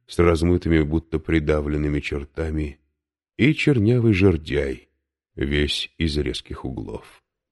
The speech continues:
Борода клином, нос клювом, сросшиеся брови двумя углами. "Филин с коршуном", думал я, терзаясь завистью,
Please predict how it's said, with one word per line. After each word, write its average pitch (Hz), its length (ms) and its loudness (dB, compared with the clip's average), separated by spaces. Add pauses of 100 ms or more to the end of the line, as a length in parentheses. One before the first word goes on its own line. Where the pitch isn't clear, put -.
(180)
Борода 71 420 -2
клином, 101 640 0 (360)
нос 76 340 -2
клювом, 85 720 0 (360)
сросшиеся 76 720 0
брови 78 520 0
двумя 71 420 -2
углами. 69 680 -6 (1000)
"Филин 92 640 0
с - 80 -8
коршуном", - 840 -6 (340)
думал 62 380 -4
я, 67 260 -8
терзаясь 65 680 -6
завистью, 73 680 -8